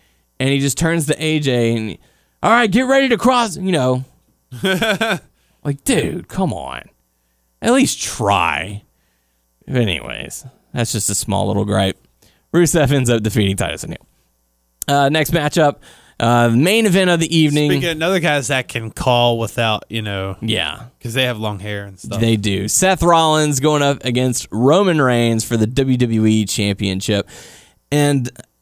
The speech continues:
Speaker 1: I'll say this. I loved the match. I hated the booking.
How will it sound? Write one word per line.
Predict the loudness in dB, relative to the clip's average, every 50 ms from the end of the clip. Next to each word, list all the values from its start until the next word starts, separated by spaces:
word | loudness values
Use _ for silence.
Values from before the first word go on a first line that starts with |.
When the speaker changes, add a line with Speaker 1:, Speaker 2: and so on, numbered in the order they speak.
| _ _ -4
Speaker 1:
I'll | -4 -2
say | 0 0 2 2 4
this. | 4 4 4 2 2 0 -4 -10 -18 _ _ _ _ _ _ _ _ 0
I | 2 2
loved | 4 4 4 4 4 4 2 0 0
the | 0
match. | 2 2 2 2 2 0 -2 -2 -4 -8 -10 -12 -12 -16 _ _ _ _ _ _ -2
I | 0 2 4 2
hated | 2 2 2 4 4 4 4 4 2 2 2
the | 0 0
booking. | 2 2 2 2 2 2 -2 -4 -6 -8 -12